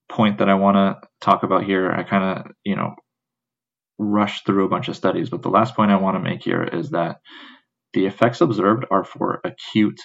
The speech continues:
caffeine use. That means using it every once in a while. People who are using caffeine all the time, people who are habitual users of caffeine, they get desensitized to the effects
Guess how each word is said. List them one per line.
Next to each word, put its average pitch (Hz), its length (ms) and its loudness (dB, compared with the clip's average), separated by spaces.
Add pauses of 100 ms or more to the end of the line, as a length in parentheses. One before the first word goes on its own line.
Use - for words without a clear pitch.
(160)
caffeine 92 640 -4 (200)
use. - 480 -4 (760)
That 85 160 0
means 104 300 4
using 104 280 4
it 104 120 2
every 98 220 2
once 92 400 -6
in 87 80 -12
a - 100 -6
while. - 400 -4 (1500)
People 123 240 2
who 139 100 2
are 135 60 6
using 117 260 2
caffeine 104 320 0
all 92 180 -2
the - 60 -4
time, - 300 -6
people 104 240 -2
who 101 100 -2
are 95 320 -4 (200)
habitual 110 540 2
users 95 320 0
of 90 100 -8
caffeine, 92 460 -4 (400)
they 104 100 0
get 156 240 0
desensitized 101 840 -2
to - 120 -4
the - 160 -2
effects - 500 -8